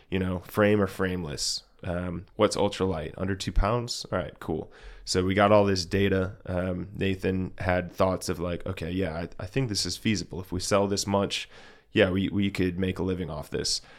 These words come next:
So we started in, I don't know, I wanna say November, December, uh, twenty eighteen, and then the company officially starts, uh, r-, r-, shortly after that. So we're, uh,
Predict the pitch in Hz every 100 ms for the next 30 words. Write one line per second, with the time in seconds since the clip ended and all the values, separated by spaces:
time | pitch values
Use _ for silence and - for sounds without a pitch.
0 | - - 92 92 95 95 87 - 107 110
1 | 113 107 - - _ _ _ - 98 98
2 | 95 95 95 98 - - 80 82 85 87
3 | - 95 95 90 92 95 92 92 95 98
4 | 95 87 - 90 95 98 101 98 - 98
5 | 98 98 98 98 101 98 - - - -
6 | - - - 123 120 120 - 123 - 139
7 | 139 147 143 - 95 95 92 95 98 95
8 | 98 95 98 101 98 - 101 95 95 -
9 | - 98 95 95 92 92 - - 101 80
10 | 80 - 101 104 101 104 107 101 101 -
11 | - 87 82 71 90 87